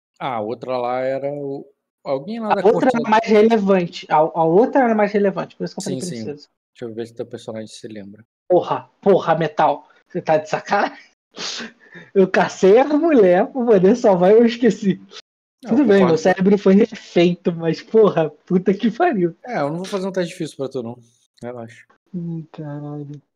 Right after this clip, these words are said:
Speaker 2: Com duas lesões.
Speaker 1: Um grau. Cara, você não lembraria o nome dela,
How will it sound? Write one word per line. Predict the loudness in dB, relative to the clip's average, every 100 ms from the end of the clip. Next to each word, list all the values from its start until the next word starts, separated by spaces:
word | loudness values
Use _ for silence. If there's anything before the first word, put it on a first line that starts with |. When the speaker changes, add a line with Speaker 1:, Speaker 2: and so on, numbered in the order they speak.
| _
Speaker 2:
Com | -10 -6 0
duas | 4 4
lesões. | 4 2 -2 -10 -16 _ _ _ -10 -10 _ _ _ -14
Speaker 1:
Um | -12 -6
grau. | -4 -4 -6 -12 _ _ _ -10
Cara, | -6 -2 -4 -6
você | -10 -10 -10
não | -8
lembraria | -6 -4 -4 -6
o | -6
nome | -8 -8 -4 -2 -4 -6
dela, | -2 -2 -2 -6